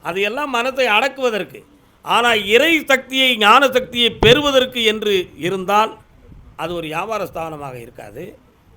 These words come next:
அது உண்மையான குரு உபதேசமாக இருக்கும். அந்த குரு உபதேசத்துல பல முறைகள் இருக்கு. யோக நிலை இருக்கு, இன்னைக்கு யோக நிலை என்பது உடற்பயிற்சியாக மாறியிருக்கு.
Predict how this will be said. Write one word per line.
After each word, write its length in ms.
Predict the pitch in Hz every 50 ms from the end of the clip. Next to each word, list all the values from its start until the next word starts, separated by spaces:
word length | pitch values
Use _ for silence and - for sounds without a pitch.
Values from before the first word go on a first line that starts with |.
| _ - _ - _ _ _ - - -
அது 160 | 135 156 170 165
உண்மையான 420 | 165 175 202 208 208 202 190 185
குரு 220 | - - 190 202 226
உபதேசமாக 600 | 208 180 165 160 147 143 139 135 123 117 113 117 127
இருக்கும். 280 | - - _ _ _ _ _ _ _ _ _ _ _ _ _ _ _ _ _ _ _ _ _ _ _ - - _ _ _ _ _ _ _ _ _ _ _ _ _ _ _ _ _ _ _
அந்த 240 | - 151 185 208 196 196
குரு 200 | - 196 226 269
உபதேசத்துல 640 | 277 262 240 233 226 220 220 190 185 196 196 202 190 -
பல 220 | - 165 170 190 208
முறைகள் 380 | 196 202 226 240 233 233 202
இருக்கு. 280 | 170 165 156 139 143 151 156 156
யோக 280 | 160 180 190 180 190
நிலை 240 | 185 175 165 156 151
இருக்கு, 340 | 143 147 143 143 - 175 190 - - - _ _ _ _ _ _ _ _ _ _ _
இன்னைக்கு 440 | 165 180 214 240 240 233 208 202 190
யோக 280 | 190 202 220 220 220
நிலை 220 | 208 190 185 185 185
என்பது 300 | 175 170 170 190 240 240
உடற்பயிற்சியாக 840 | 202 190 208 226 214 214 202 190 175 123 143 165 165 170 170 185
மாறியிருக்கு. 640 | 165 143 143 139 139 127 113 110 - - 147 165